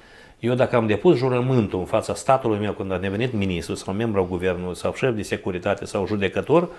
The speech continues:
eu nu pot fi concomitent cetățean al Rusiei, al Israelului, al României. Nu. Asta nu anulează, de pildă, pentru un rus din Republica Moldova, atașamentul lui față de literatura rusă, față de istoria rusă,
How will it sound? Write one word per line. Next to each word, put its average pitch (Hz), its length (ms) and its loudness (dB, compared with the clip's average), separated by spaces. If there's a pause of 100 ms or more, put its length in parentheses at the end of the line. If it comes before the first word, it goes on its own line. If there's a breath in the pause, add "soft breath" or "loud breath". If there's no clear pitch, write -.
(300 loud breath)
eu 135 120 2
nu 185 60 4
pot 196 120 4
fi 208 100 2
concomitent 139 760 2
cetățean 127 400 0
al 98 140 2
Rusiei, 113 380 2
al 104 80 0
Israelului, 113 500 2
al 110 60 6
României. 131 400 0
Nu. 151 260 0 (1400 loud breath)
Asta 131 220 4
nu 214 160 6
anulează, 196 680 6 (760 loud breath)
de 139 100 2
pildă, 151 280 6
pentru 147 360 6
un 139 60 8
rus 180 200 6
din 143 160 4
Republica 139 480 2
Moldova, 160 340 4
atașamentul 147 640 2
lui 180 120 4
față 160 240 2
de 143 100 0
literatura 131 560 2
rusă, 143 200 0
față 123 260 -4
de 127 60 -6
istoria 202 400 4
rusă, 123 280 0